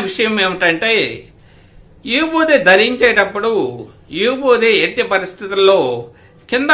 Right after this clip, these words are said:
పడకుండా చూసుకోవాలి. కింద పడటం వల్ల మనకి కాళ్ళు తగిలే పాపము అలా వస్తుంది. కాబట్టి ఎట్టి పరిస్థితుల్లోనూ మనం విభూది ధరించే సమయంలో కొద్దిగా తీసుకొని దాన్ని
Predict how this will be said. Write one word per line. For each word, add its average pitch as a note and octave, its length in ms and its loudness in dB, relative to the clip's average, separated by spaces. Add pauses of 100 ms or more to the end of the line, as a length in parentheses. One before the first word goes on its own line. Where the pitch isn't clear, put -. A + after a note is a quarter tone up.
(100)
పడకుండా G3 460 2 (140)
చూసుకోవాలి. B2+ 760 -2 (140)
కింద F3 140 -2 (100)
పడటం F3 300 0
వల్ల E3 160 0 (120)
మనకి D#3 300 -2 (320)
కాళ్ళు D#3+ 380 0
తగిలే D#3 320 2 (440)
పాపము D3 480 -2 (180)
అలా B2+ 180 0 (180)
వస్తుంది. C3 460 -6
కాబట్టి B2 440 -4 (720)
ఎట్టి A3 140 0 (100)
పరిస్థితుల్లోనూ F#3+ 800 -2 (640)
మనం G#3+ 200 -2 (240)
విభూది A#3 540 2
ధరించే F3+ 340 2 (140)
సమయంలో F3 480 -2 (600)
కొద్దిగా G#3 440 2 (220)
తీసుకొని F#3+ 480 -4 (300)
దాన్ని F3+ 240 2